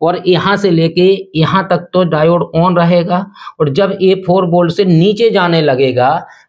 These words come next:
यहाँ पर जाने लगेगा, तो diode निश्चित तौर पर हो जाएगा किसमें, reverse bias में, तो ये हो जाएगा open सर्किटेड जो हमने यहाँ बनाया है। जब open हो जाएगा तो बी नॉट की value zero होगी, तो यहाँ पर बी नॉट की value zero आ रही है, ये ज़ीरो लिखा है यहाँ पर ज़ीरो,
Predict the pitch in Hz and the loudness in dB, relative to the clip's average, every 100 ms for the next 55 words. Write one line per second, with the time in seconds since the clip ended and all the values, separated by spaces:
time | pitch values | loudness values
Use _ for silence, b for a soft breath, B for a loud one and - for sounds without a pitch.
0 | 165 160 180 196 202 170 165 160 143 151 | -6 -2 0 0 -2 0 2 2 2 0
1 | 160 180 180 160 160 175 160 147 180 - | 0 0 0 0 0 0 0 -2 -2 -2
2 | 208 214 160 156 160 147 139 143 147 147 | -4 -2 -2 -2 -4 -4 0 0 0 0
3 | 151 156 147 165 196 202 B B 139 175 | -2 -2 -4 0 -2 -2 B B -4 0
4 | 170 127 - 104 98 95 101 95 b b | 0 -4 -4 -4 -4 -8 -10 -12 b b
5 | - 180 175 170 151 160 180 - 156 151 | -2 0 2 2 2 2 -2 -2 -2 0
6 | 147 147 139 151 170 175 160 147 147 143 | -2 -2 -2 0 0 0 0 0 0 -2
7 | 123 117 117 107 90 85 85 - _ _ | -2 -6 -6 -6 -8 -10 -14 -18 _ _
8 | _ _ _ _ _ _ B B B B | _ _ _ _ _ _ B B B B
9 | 156 151 135 196 180 180 175 175 185 180 | -2 0 0 0 0 2 0 0 0 -2
10 | 143 156 165 156 135 156 131 139 175 135 | 0 0 2 0 -2 -4 0 2 0 0
11 | 143 147 156 185 185 160 139 175 185 165 | 0 2 2 0 -2 0 0 0 0 -2
12 | 147 160 147 143 - 139 135 160 160 135 | 0 0 0 -2 -4 -2 0 0 0 -2
13 | 139 139 120 110 120 127 131 180 - 135 | 0 0 0 -2 -4 -4 -4 -4 -4 -6
14 | 120 135 135 131 - 110 113 131 151 143 | -4 -2 -2 -2 -4 -4 -2 -2 -4 -6
15 | 120 104 98 | -6 -10 -12